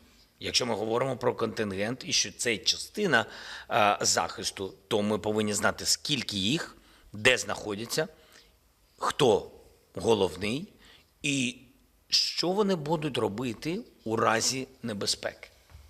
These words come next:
Наведу приклад. У нас є, а, різні інституції в Україні. У нас є посольства тощо.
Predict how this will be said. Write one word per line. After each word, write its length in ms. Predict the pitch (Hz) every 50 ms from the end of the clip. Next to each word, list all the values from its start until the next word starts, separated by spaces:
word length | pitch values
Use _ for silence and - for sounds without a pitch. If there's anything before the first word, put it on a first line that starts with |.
| _ _ _ _ _ _ _ _ _ _ _ _ _ _ _ _ _ _
Наведу 480 | - 151 143 120 120 107 110 107 117 -
приклад. 420 | - - 87 78 - - - - - - _ _ _ _ _ _ _ _ _ _ - - _ _ _ _ _ _ - -
У 100 | - 143
нас 360 | 127 101 98 127 135 - - 107
є, 220 | 92 101 120 131 - - - - - - - - - -
а, 400 | - 107 107 104 104 101 95 - - - - - _ - - - - - _ -
різні 320 | 113 117 131 113 - 104
інституції 600 | 98 92 - - - - - 110 98 - - -
в 40 | -
Україні. 340 | - - - - - - - _ _ _ _ _ _ _ _ _ _ _ _ _ _ - _ _ _ _
У 60 | -
нас 260 | 165 123 90 - - 90
є 80 | 80
посольства 1000 | - 80 - - - - 147 165 139 - - - - - - 117 113 107 107 - - _ _ _ _ _ _ _ - - _ _ - - - - _ _
тощо. 460 | - 82 78 - - - - - -